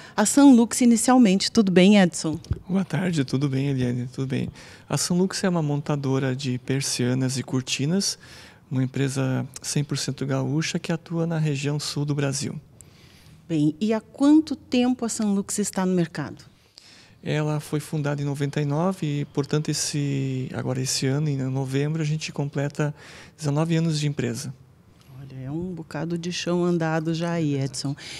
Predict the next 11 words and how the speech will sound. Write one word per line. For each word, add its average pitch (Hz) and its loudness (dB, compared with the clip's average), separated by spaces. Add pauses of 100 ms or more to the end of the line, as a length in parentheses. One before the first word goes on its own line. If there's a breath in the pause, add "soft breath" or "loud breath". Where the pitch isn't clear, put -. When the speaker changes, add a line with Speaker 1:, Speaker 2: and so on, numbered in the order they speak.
Speaker 1:
E - 0
qual 339 -2
é 381 2
o 381 2
principal 294 2
diferencial 247 0
da 175 0
Sanlux, 151 0
das 151 -6
cortinas 190 -4
Sanlux? - -4